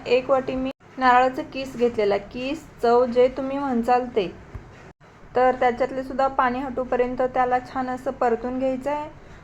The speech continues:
आणि जेवढा आपण खोबऱ्याचा किस घेतलेला ना, त्याच्या अर्धा गूळ घ्यायचा आहे. गूळ मी चाकूने कापून घेतलेला, तुम्ही किसूनही घेऊ शकता आणि चेचूनही घेऊ शकता.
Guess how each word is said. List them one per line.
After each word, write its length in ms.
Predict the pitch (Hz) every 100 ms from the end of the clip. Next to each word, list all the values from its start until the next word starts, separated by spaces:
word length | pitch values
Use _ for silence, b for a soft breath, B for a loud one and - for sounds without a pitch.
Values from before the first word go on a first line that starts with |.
| -
आणि 220 | 247 277
जेवढा 400 | 262 254 240 262
आपण 280 | 285 294 302
खोबऱ्याचा 440 | 320 294 285 285 311
किस 340 | - 302 302
घेतलेला 480 | 269 269 262 269 254
ना, 180 | 233 254 - -
त्याच्या 300 | 247 233 277 262
अर्धा 360 | 247 240 233 269 262
गूळ 220 | 226 247 254
घ्यायचा 380 | 254 214 220
आहे. 240 | 208 214 175 190 - - - _ _ 226
गूळ 180 | 247 269
मी 180 | 277 277
चाकूने 500 | 285 233 240 262 262
कापून 440 | 262 254 254 262
घेतलेला, 500 | 269 240 247 247 247 262 -
तुम्ही 180 | 247 247
किसूनही 420 | 233 254 262 269
घेऊ 240 | 262 262 262
शकता 400 | 277 262 - 262
आणि 420 | - 240 247 262 254 -
चेचूनही 580 | 254 226 262 262 285 262
घेऊ 260 | 254 254
शकता. 460 | 247 254 247 254